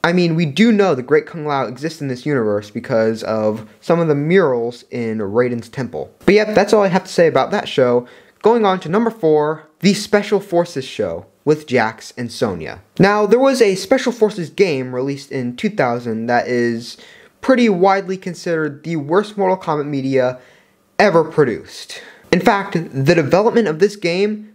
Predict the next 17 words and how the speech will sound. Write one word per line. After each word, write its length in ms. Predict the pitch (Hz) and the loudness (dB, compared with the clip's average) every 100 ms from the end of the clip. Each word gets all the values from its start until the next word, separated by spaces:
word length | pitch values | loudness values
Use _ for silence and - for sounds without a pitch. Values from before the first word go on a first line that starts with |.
| - | -6
caused 500 | 170 160 151 143 - _ | 0 2 0 -4 -16 _
the 120 | 135 143 | -8 -4
co-creator 520 | - 220 220 220 202 | 2 0 2 0 0
of 100 | 196 | 0
Mortal 200 | 196 196 | -2 -2
Kombat, 580 | - 202 175 139 139 - | -2 -2 0 -2 -2 -4
John 200 | 170 185 | -4 -4
Tobias, 520 | 160 160 127 135 - _ - | -6 -6 -6 -8 -12 _ -14
to 100 | - | -8
completely 400 | 143 185 165 147 | 0 2 2 0
leave 320 | 139 175 139 | 0 0 -2
the 60 | |
franchise. 720 | 139 143 120 - 80 53 - - _ _ - | -2 -2 -2 -6 -10 -12 -14 -20 _ _ 2
It 80 | |
was 240 | 233 190 - | 4 2 2
that 280 | 151 110 95 | 0 0 -4
bad. 400 | 107 90 - | -6 -6 -10